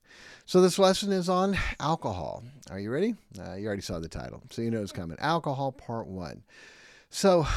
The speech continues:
uh, let me give my background. I have probably had more experience with alcohol than just about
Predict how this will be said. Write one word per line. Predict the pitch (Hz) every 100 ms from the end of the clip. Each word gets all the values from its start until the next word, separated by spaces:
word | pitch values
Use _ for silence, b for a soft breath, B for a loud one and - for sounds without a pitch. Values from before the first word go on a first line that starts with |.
| B
uh, | - 143 139 135
let | 147
me | 165
give | 151 139
my | 135
background. | 117 107 107 92 90 107 117 - _ _ _ _ _ _ _ -
I | - 110
have | 104 -
probably | - 139 160 156 165 165 185 -
had | 98 101
more | 104 104 143
experience | 156 - - 113 80 90 98 - _ b b b
with | - 117
alcohol | 123 139 - 87 90 - - 107 B B B B B B _
than | 104 95
just | 120 123
about | 120 104 98